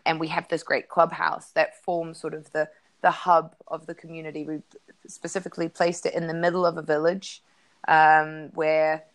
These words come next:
there's also a church very close by. It's very close to the marketplace. It's close to the basketball field. Um, and it, it is a lovely shady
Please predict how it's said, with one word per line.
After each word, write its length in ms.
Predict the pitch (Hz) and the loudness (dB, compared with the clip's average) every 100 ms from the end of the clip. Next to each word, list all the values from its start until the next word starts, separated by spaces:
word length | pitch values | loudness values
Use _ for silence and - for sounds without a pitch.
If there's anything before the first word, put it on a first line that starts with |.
| _ | _
there's 180 | - 156 | -4 -4
also 220 | 165 - | -4 -6
a 80 | 143 | -6
church 380 | 151 233 233 - | -4 0 0 -2
very 180 | 190 190 | -4 -4
close 280 | - 175 180 | -2 -4 0
by. 300 | 160 160 160 | 4 4 4
It's 160 | 156 | -2
very 160 | 160 160 | -10 -10
close 260 | - 165 - | -10 -12 -10
to 60 | |
the 100 | 170 | -8
marketplace. 760 | 175 170 175 185 - 160 160 165 | 2 2 2 -2 -6 -6 -6 -8
It's 120 | - | -18
close 260 | - 160 160 | -8 -8 -6
to 60 | |
the 80 | - | -4
basketball 520 | 175 170 165 - 160 | 2 2 2 -12 -14
field. 460 | 160 - 160 156 156 _ _ _ _ - | -12 -10 -6 -6 -8 _ _ _ _ -4
Um, 540 | 151 147 151 151 151 - | -2 -2 -4 -10 -16 -12
and 200 | - 170 | -6 0
it, 160 | 165 - | 0 -2
it 240 | - 180 - | -4 -6 -6
is 380 | 175 165 160 - _ - | -6 -6 -8 -16 _ 0
a 60 | |
lovely 340 | 180 180 180 190 | 4 4 4 -2
shady 840 | - - 160 160 160 156 156 160 | -2 0 0 0 -2 -4 -6 -10